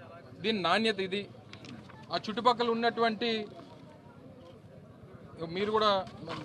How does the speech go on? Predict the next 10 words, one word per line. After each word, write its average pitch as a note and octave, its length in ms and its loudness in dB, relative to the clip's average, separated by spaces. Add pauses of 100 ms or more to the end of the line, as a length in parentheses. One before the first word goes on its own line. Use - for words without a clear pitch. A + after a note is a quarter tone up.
పత్రికా F#3+ 360 0
సోదరులు G3 300 0
కూడా F#3+ 240 4
ఉన్నారు F#3 260 4
ఇందులో, F3 160 2 (540)
మీరందరూ F3+ 360 6
కూడా G#3+ 160 6
దగ్గరుండి G#3+ 380 4
చూసుంటారు. A3 380 4 (1200)
ఈ G#3+ 40 2